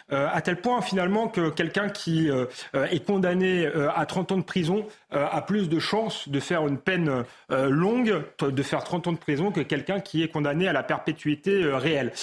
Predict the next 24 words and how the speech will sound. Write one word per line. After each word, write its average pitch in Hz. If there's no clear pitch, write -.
Alors 156
il 175
faut 202
préciser, 220
euh, 156
que 170
si 165
la 254
France 240
a 220
ins-, 208
a 170
institué 196
une 190
véritable 196
de 147
pe-, 143
euh, 156
peine 196
de 160
perpétuité, 165
euh, 135
euh, 127
incompressible, 175